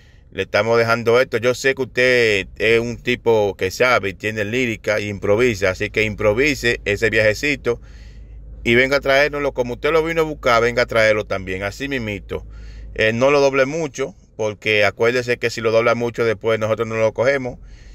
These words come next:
Y pase por aquí a buscar, a, a devolver el cheque, si usted puede. Ayúdenos ahí. ¿Oyó? Ayúdenos ahí, por favor. Si usted puede.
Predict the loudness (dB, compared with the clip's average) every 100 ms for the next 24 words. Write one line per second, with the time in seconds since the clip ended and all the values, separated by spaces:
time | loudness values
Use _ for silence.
0 | -20 -8 -8 0 0 0 0 2 2 2
1 | 0 2 0 0 2 2 2 0 0 2
2 | 2 2 0 0 -2 -2 -6 -4 -4 -4
3 | -4 -6 -6 -12 -14 -4 -2 0 -2 -2
4 | -4 -8 -12 -16 -16 -16 -14 -8 -4 -4
5 | -6 -10 -6 -4 0 0 0 -4 -4 -4
6 | -2 -2 -2 -6 -8 -14 -18 -18 -16 -16
7 | -12 -10 -2 -2 -2 -6 -6